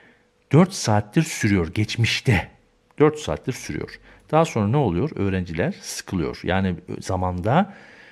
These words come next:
e, geçmişte ne olduklarını gösteriyor bu cümle? Sıkıldıklarını, canlarının sıkıldıklarını gösteriyor. Tekrar ediyorum. "The students were bored. They had been studying maths for four hours." Öğrencilerin canı sıkılmıştı.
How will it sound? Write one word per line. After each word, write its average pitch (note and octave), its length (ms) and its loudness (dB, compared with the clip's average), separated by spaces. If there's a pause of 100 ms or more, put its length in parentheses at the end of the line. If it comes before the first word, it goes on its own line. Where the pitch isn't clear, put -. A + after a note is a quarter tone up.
(140)
e, G2 120 -6
geçmişte F#2+ 680 -4
ne A2+ 60 2
olduklarını F2+ 500 0
gösteriyor D#2+ 560 -4
bu E2+ 100 -6
cümle? C3+ 400 -2 (140)
Sıkıldıklarını, F2+ 840 -6 (680)
canlarının F#2 480 -2
sıkıldıklarını F#2+ 680 -6
gösteriyor. - 260 -14
Tekrar D3 300 2
ediyorum. E2 240 -6 (960)
"The F2+ 280 2
students E3 500 2
were A#2 360 2
bored. F#2+ 280 0 (220)
They F2+ 140 -4
had F#2 140 -4
been F#2+ 80 -2
studying G2 340 -2
maths C3+ 340 2
for G2 240 -2
four D3 380 6
hours." F2+ 480 2
Öğrencilerin D#3+ 520 4
canı C3 180 0
sıkılmıştı. C3+ 720 -4